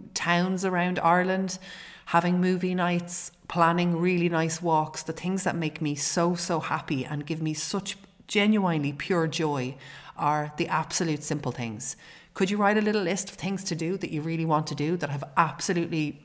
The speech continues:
nothing to do with alcohol or food? Um, just on the drinking point, I went into the Christmas market there in Galway last week and I had the most wonderful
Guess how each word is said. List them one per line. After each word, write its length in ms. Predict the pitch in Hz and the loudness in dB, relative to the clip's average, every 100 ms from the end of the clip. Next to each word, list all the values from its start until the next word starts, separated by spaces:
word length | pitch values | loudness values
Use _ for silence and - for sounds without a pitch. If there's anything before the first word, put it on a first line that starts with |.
| - 151 | -14 -6
nothing 520 | 147 160 165 185 175 | -4 -2 -2 -2 -2
to 120 | 165 | -2
do 280 | 151 156 170 | 0 0 0
with 400 | 160 143 - - - | -2 -6 -8 -8 0
alcohol 460 | 151 156 160 170 | 0 0 0 0
or 40 | 120 | 0
food? 380 | - 151 233 - - - _ _ _ _ _ - - - | -2 -2 -2 -4 -14 -20 _ _ _ _ _ -18 -18 -4
Um, 320 | 208 208 190 - - - | 0 0 0 -8 -14 -10
just 220 | - 277 269 | -2 4 6
on 100 | 185 | 6
the 60 | |
drinking 640 | 156 156 196 190 143 135 - - - | 4 2 2 0 -2 -2 -6 -18 -16
point, 420 | - 143 131 - - - - - - - - | -6 -4 -2 -6 -12 -18 -18 -18 -20 -14 -4
I 60 | |
went 160 | 160 170 | 0 2
into 180 | 156 160 | 0 -2
the 120 | 135 | -6
Christmas 420 | 135 175 - 156 | -2 -2 0 0
market 380 | 160 156 156 139 | 0 0 -2 -2
there 240 | 143 123 | 0 0
in 140 | 120 127 | -2 0
Galway 440 | 143 151 143 123 | 2 4 2 0
last 380 | 123 117 - - | -2 -4 -6 -6
week 260 | 135 135 - | -6 -6 -8
and 180 | 147 139 | -6 -4
I 80 | 143 | -4
had 540 | 139 180 180 175 - | -4 0 2 0 -4
the 60 | 139 | 0
most 560 | 139 143 147 156 - - - | 0 2 0 -4 -8 -8 -8
wonderful 960 | 156 147 156 156 135 143 120 120 - | -4 0 2 0 -2 -2 -2 -2 -8